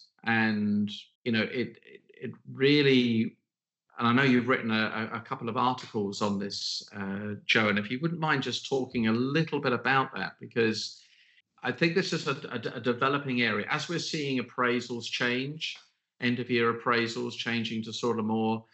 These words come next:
uh, frequent, uh, um, uh, more, uh, pulse survey type touch points to gauge the performance of a leader.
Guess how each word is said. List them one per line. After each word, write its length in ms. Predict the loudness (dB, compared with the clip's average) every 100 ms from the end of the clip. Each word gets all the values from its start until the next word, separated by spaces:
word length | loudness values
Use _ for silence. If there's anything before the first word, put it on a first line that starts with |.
| _ _ -20 -6
uh, 560 | -2 0 2 0 -2 -4 -10
frequent, 880 | -6 2 2 2 0 2 0 -4 -10 -14 -16 _ _
uh, 260 | -4 -2 0
um, 340 | 0 2 0 -2
uh, 260 | -4 -2 -4
more, 680 | -4 0 2 2 2 0 -2 -4
uh, 160 | -6 -6
pulse 380 | -6 0 2 2
survey 440 | 2 4 4 2 0
type 420 | 0 0 0 -2
touch 380 | -8 -8 -8 -4
points 600 | 0 0 0 -8 -12 -16 _ _ -8
to 100 | -2
gauge 360 | 2 4 2
the 80 | -2
performance 480 | -8 -2 0 0 -4
of 100 | -4
a 40 |
leader. 580 | 0 0 0 0 -2 -2